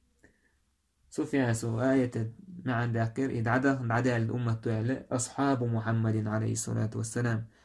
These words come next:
تو إذا ديلا يتشن أصحابش. تان شاش دينك خردو، شنا شاش دينك خردو.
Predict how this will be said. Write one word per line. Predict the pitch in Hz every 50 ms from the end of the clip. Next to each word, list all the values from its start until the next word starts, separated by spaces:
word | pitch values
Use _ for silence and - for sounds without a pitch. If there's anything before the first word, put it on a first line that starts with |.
| - _
تو | - 120
إذا | 120 117 - 131
ديلا | 123 127 123 127 127 117 113
يتشن | 107 110 110 113
أصحابش. | 117 113 113 - 113 110 107 110 110 - - _ _ _ _ _ _ _ _ _ _ _ _ _ _ _ _ _ _ _ _ _ _ _ _ _ _ _ _ _ _ _ _ _ _ _ _ _ _ _ _ _ _ _ _ _ _ _ _ -
تان | - 151 151 156 156 143 135
شاش | 120 - 151 147 139 127
دينك | 123 123 135 131 127 120 117
خردو، | - 131 120 120 151 156 156
شنا | - - 147 131 131 139 143 139 - - _ _ _ _ _ _
شاش | - - - 131 123 117 113
دينك | 117 113 110 107 104 104 110
خردو. | - 120 107 104 104 104 101